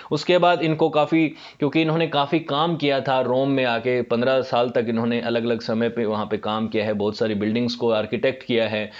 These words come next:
बहुत सारी वहाँ पे पेंटिंग्स बनाई हैं वहाँ पे, तो इसीलिए इनको काफ़ी नाम दिया गया और इनको ग्रूम of chamber का टाइटल दिया गया। बहुत ही फेमस टाइटल था ये, ये, उम, पेपल कोर्ट का,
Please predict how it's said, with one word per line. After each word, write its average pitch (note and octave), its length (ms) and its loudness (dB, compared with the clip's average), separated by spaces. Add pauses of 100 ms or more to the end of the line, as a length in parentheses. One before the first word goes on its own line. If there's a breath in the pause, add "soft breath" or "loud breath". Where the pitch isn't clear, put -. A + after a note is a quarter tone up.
(240 loud breath)
बहुत A#2 180 2
सारी A#2 240 2
वहाँ A2 200 0
पे A2 180 0
पेंटिंग्स A2+ 520 -2
बनाई A2+ 300 0
हैं G#2+ 280 -2 (300 loud breath)
वहाँ B2 300 0
पे, A2+ 220 0 (200 loud breath)
तो D3+ 80 4
इसीलिए F#3 360 2
इनको E3 380 0
काफ़ी D#3 600 2
नाम C3 480 2
दिया C#3+ 200 4
गया C#3 240 4
और C3 160 0
इनको C3+ 220 0
ग्रूम D3 300 2
of D3 180 4 (160)
chamber C#3 300 2
का C#3+ 100 2
टाइटल B2 380 2
दिया C3+ 180 4
गया। C3 160 4
बहुत B2+ 280 0
ही C#3+ 60 0
फेमस C3+ 380 0
टाइटल C3 300 2
था C3+ 120 0
ये, B2+ 240 0 (300 loud breath)
ये, B2+ 200 2
उम, A#2+ 200 4
पेपल B2 300 2
कोर्ट A#2+ 280 2
का, A#2+ 380 -2